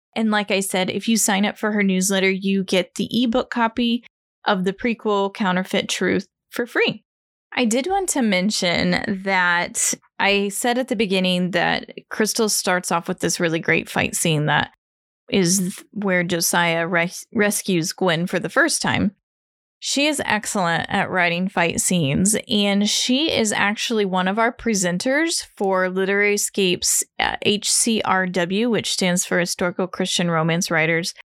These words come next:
Virtual Summit. And that virtual summit is coming out on July tenth. However, if you would like to have access to that summit, you can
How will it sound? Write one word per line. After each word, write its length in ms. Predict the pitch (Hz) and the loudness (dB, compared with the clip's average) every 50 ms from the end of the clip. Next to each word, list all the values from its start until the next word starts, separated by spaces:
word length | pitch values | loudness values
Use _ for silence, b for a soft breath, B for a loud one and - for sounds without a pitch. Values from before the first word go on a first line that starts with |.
| _ _ _ - | _ _ _ -4
Virtual 520 | 208 214 196 196 - - 220 202 196 196 | 0 0 2 0 0 -2 -2 0 0 0
Summit. 500 | 190 - - - 165 147 123 110 113 - _ _ _ _ _ _ - | 0 0 0 0 0 0 0 0 -2 -4 _ _ _ _ _ _ -6
And 160 | - 196 202 | -4 0 2
that 200 | 202 208 - - | 2 2 0 0
virtual 440 | 254 285 285 277 - - 294 277 254 | 0 -2 -2 -2 -2 -4 -2 -2 0
summit 560 | 240 - - 208 185 180 180 180 185 - - _ | 0 0 0 0 0 2 0 0 0 -2 -4 _
is 520 | - 208 202 190 190 185 185 190 190 - - - - _ - _ _ - - - | -2 0 2 2 2 2 2 0 0 -2 -6 -8 -10 _ -20 _ _ -12 -12 -8
coming 400 | - 226 208 190 202 202 196 - | -4 -2 0 2 2 2 0 0
out 380 | - 160 135 156 165 - - - | 0 0 0 0 0 -4 -6 -4
on 200 | - 190 190 190 | -2 0 0 0
July 520 | 185 - 196 185 185 175 170 165 165 170 190 - | 2 2 0 0 2 2 0 2 0 0 -2 -4
tenth. 540 | - - 214 165 143 - - - - - - B B B B B B B B | -4 -2 0 0 0 0 -4 -8 -10 -12 -14 B B B B B B B B
However, 500 | - 240 220 214 214 220 233 226 175 165 | -4 -4 0 0 0 0 2 2 0 0
if 240 | - 165 196 - 220 | 0 -2 -4 -2 0
you 80 | 208 | 0
would 140 | 214 208 196 | 0 2 2
like 180 | 196 185 185 - | 0 -2 -2 -2
to 80 | - 208 | -2 0
have 200 | 180 170 165 - - - | 0 0 0 -2 -4 -2
access 640 | 208 247 339 233 - - - 202 190 190 - - | 0 0 0 0 -2 0 2 2 2 2 0 -2
to 240 | - - 233 220 214 | 0 -2 0 0 2
that 260 | 226 226 220 - - | 2 2 0 0 -2
summit, 480 | - - - 180 170 190 233 311 - - _ _ _ _ _ _ _ _ _ - - | -2 -2 0 0 2 2 0 0 -2 -4 _ _ _ _ _ _ _ _ _ -10 -4
you 560 | 220 220 202 202 202 208 214 226 233 254 247 - - 233 - | 0 2 2 2 2 2 0 0 2 2 2 0 0 -4 -8
can 600 | - - 233 208 196 190 190 190 220 302 339 | -6 -2 0 2 2 2 2 2 2 0 -2